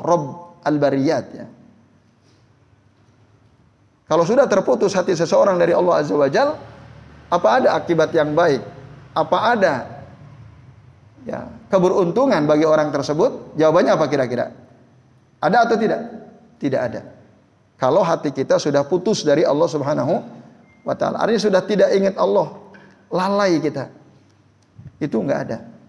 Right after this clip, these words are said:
Ya. Wa man kana hadha haluhu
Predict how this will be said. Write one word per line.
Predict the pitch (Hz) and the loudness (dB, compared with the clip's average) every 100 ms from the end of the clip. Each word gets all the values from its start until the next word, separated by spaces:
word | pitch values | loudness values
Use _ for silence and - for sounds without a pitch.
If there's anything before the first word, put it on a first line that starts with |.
| _ _ _ _ _ _ | _ _ _ _ _ _
Ya. | - - _ _ _ _ _ _ _ - | -20 -20 _ _ _ _ _ _ _ 2
Wa | 208 | 4
man | 269 262 | 4 4
kana | 269 247 | 2 4
hadha | 220 233 220 214 | 2 2 2 4
haluhu | 220 214 202 208 208 208 | 4 4 4 4 2 -2